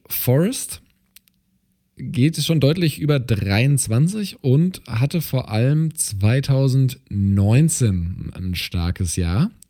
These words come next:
ähm, wo er die zweitmeisten, äh, Tackles for Loss hatte und Sacks, da damals gegen, hinter Gregory Rousseau, den hatten wir ja schon mal besprochen gehabt. Also damals an der Zahl achtzehn, ähm,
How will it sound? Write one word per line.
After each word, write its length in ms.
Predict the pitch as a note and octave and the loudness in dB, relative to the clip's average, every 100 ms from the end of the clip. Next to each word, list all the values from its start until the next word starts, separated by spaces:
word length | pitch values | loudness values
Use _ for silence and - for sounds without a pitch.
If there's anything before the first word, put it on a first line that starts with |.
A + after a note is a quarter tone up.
| - | -8
ähm, 600 | G#2+ G#2+ A2 A2+ A2+ A2+ - D2+ G2+ | -2 0 2 2 0 -4 -12 -16 -6
wo 460 | G2+ F#2 G2+ A#2+ | -4 0 2 2
er 560 | C#3 C3 B2+ B2+ B2+ A#2+ _ _ _ - - | 2 2 2 2 0 -2 _ _ _ -18 -10
die 60 | G#2 | -4
zweitmeisten, 720 | A2+ B2+ C3 A#2+ - A#2+ - _ - | 0 0 2 0 0 -2 -4 _ -8
äh, 180 | - G#2+ | -4 -2
Tackles 300 | C3 B2+ - | -2 -4 -2
for 120 | A2 | 0
Loss 300 | A2 D3+ - | 0 -2 -2
hatte 400 | D#3 D#3 D#3 E3 | -2 0 -2 -4
und 340 | C3 B2+ D#3 - | 0 0 0 -4
Sacks, 500 | - D3+ C#3 - - | -4 -2 -2 -4 -6
da 160 | A2+ A2 | -2 0
damals 280 | A2 A2+ G#2+ | 0 0 0
gegen, 320 | A2 A2 A2 | -2 0 0
hinter 240 | A2 A2+ | 2 2
Gregory 400 | A#2 B2+ C3 B2 | 4 6 6 6
Rousseau, 500 | A#2+ A2 A#2+ A#2+ D3 - - | 4 4 4 4 2 -2 -4
den 100 | G2 | -2
hatten 160 | A2+ | 0
wir 80 | G#2+ | 0
ja 40 | F#2 | 0
schon 120 | G#2 | 0
mal 100 | G2 | 0
besprochen 400 | F#2 - G#2 A2+ | -2 -2 -4 0
gehabt. 360 | F#2 C#3 - - - - - _ _ | 2 0 -2 -20 -20 -20 -20 _ _
Also 340 | - G2+ G2+ | -2 0 0
damals 520 | F#2 F#2+ G2 G#2 G#2 F#2+ | -2 -2 0 2 0 0
an 100 | G2 | -2
der 120 | F#2+ | 0
Zahl 260 | G2+ G2 - _ _ - | -2 -4 -6 _ _ -2
achtzehn, 640 | G#2+ - - A#2 G#2+ - | -2 -2 0 0 0 -4
ähm, 760 | G#2 G2 G2 F#2+ F#2+ F#2 F2 | -4 -2 0 0 0 -2 -4